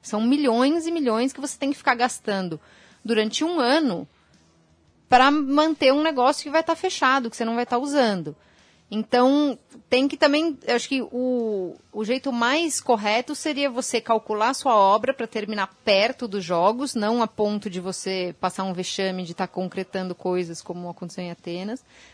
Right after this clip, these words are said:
mas não também entregar muito antes, se é uma arena que não tem uso ainda. É, no pub de Toronto, o centro aquático, ele foi reformado bem antes,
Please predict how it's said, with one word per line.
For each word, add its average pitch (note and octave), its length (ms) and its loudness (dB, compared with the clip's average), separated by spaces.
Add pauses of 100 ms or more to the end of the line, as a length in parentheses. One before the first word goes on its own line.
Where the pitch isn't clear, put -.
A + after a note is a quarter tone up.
(100)
mas B3 180 0
não C#4 160 2
também D4 240 2
entregar C#4+ 280 2
muito C#4+ 400 2
antes, C#4 500 2
se - 220 0
é C#4+ 80 8
uma D#4 160 6
arena C4+ 240 2
que D4 120 -6
não D4 160 0
tem C#4+ 260 0
uso C4 300 2
ainda. G3+ 500 0 (420)
É, G#3 280 4
no A3 120 2
pub C4 200 4
de B3+ 100 -8
Toronto, A#3 800 2 (380)
o G#3+ 100 -6
centro C#4 380 2
aquático, C4 680 6
ele A3+ 120 2
foi A#3 680 2
reformado G#3+ 800 0
bem A3+ 280 2
antes, C#4+ 480 0